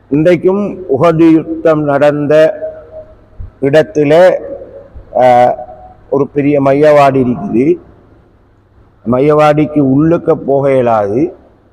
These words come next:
வெளியே நின்று பார்க்கலாம், துவா செய்யலாம். ஆ, இப்ப இது நடந்து முடிஞ்ச பிறகு மற்றுமொரு அறிவிப்புல வருவது,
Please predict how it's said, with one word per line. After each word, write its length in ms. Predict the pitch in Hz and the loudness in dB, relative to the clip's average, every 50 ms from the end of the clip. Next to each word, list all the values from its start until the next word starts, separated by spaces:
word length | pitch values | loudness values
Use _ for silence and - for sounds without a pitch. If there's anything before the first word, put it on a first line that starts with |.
| _ _ _ _ _ _ 117 | _ _ _ _ _ _ -2
வெளியே 260 | 131 139 151 156 156 | 0 0 2 0 0
நின்று 300 | 151 147 143 143 131 151 - | 0 0 -2 -2 -2 -4 -2
பார்க்கலாம், 720 | - 135 131 131 - - 117 110 107 107 131 156 - - - 107 | 0 0 0 0 0 -2 -2 0 0 -2 -2 -4 -8 -10 -6 -2
துவா 240 | 120 123 127 131 123 | 0 0 0 0 -2
செய்யலாம். 540 | - - 113 110 107 101 101 110 131 170 - - _ _ _ _ _ _ _ _ _ _ _ _ _ _ _ _ _ _ _ _ _ _ | -2 -2 -2 0 0 0 -2 -2 -4 -6 -12 -18 _ _ _ _ _ _ _ _ _ _ _ _ _ _ _ _ _ _ _ _ _ _
ஆ, 100 | - 120 120 120 117 113 113 113 113 113 117 113 - - - - - - - _ _ _ _ _ _ _ _ _ _ _ _ _ _ _ _ _ _ _ _ _ _ _ _ _ _ _ _ _ | -2 0 0 2 2 0 0 0 0 -2 -2 -4 -8 -12 -18 -20 -20 -20 -20 _ _ _ _ _ _ _ _ _ _ _ _ _ _ _ _ _ _ _ _ _ _ _ _ _ _ _ _ _
இப்ப 440 | - 151 - 196 202 202 202 185 160 - - - - - - - - - | -8 -4 0 2 2 4 2 2 -2 -4 -12 -16 -16 -16 -16 -16 -8 -4
இது 280 | 165 180 190 226 233 | -4 -2 0 -2 -2
நடந்து 880 | 208 190 175 175 185 202 208 208 214 208 226 233 233 214 185 156 139 - - - - - - - | 0 0 0 0 0 0 0 0 -2 -2 -2 0 2 2 0 0 -2 -4 -10 -14 -16 -16 -8 -4
முடிஞ்ச 360 | 139 147 156 175 185 175 196 | -4 -2 -2 -2 0 0 -2
பிறகு 560 | 190 - - 151 147 160 175 160 135 131 117 113 123 147 180 220 370 - - - - - _ _ _ _ _ _ _ _ _ _ - - - | -2 -2 -2 0 2 2 2 2 2 0 0 0 0 0 0 -2 -2 -8 -14 -18 -20 -20 _ _ _ _ _ _ _ _ _ _ -20 -8 -4
மற்றுமொரு 640 | - 143 147 - - 214 208 202 202 208 202 208 214 208 202 196 - - - - - - - - | -2 -2 -2 0 0 2 2 2 2 4 4 6 6 4 4 2 0 -4 -8 -10 -10 -12 -8 -4
அறிவிப்புல 640 | - 131 143 170 165 175 175 170 - - 156 156 151 | -2 0 0 0 0 0 -2 -2 -2 -2 0 0 2
வருவது, 800 | 135 131 131 139 156 156 151 139 113 113 107 110 135 175 - - | 2 0 0 0 -2 -2 -2 -2 -2 -2 -2 0 -2 -2 -4 -6